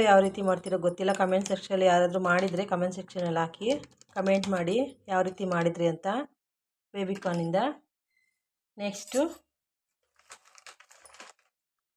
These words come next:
ಕಡಲೆ ಹಿಟ್ಟು, ಕಡಲೆ ಹಿಟ್ಟು ಒಂದು ಎರಡು ಸ್ಪೂನ್ ಹಾಕ್ಕೊಳ್ತೀನಿ. ಕಡಿಮೆ ಕ್ವಾಂಟಿಟಿಯಲ್ಲಾದರೆ ಒಂದು,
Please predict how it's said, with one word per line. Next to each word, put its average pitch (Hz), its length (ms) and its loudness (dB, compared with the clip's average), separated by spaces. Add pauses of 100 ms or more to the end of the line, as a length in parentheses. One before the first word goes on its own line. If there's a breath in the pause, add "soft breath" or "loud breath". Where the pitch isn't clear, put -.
(800)
ಕಡಲೆ 214 320 -4
ಹಿಟ್ಟು, - 240 -10 (1040)
ಕಡಲೆ 214 320 -2
ಹಿಟ್ಟು 220 240 -4 (120)
ಒಂದು 202 220 -2
ಎರಡು 180 200 2
ಸ್ಪೂನ್ 208 220 -6
ಹಾಕ್ಕೊಳ್ತೀನಿ. 175 540 -6 (2000)
ಕಡಿಮೆ 220 320 2
ಕ್ವಾಂಟಿಟಿಯಲ್ಲಾದರೆ 196 800 0 (120)
ಒಂದು, 196 240 -2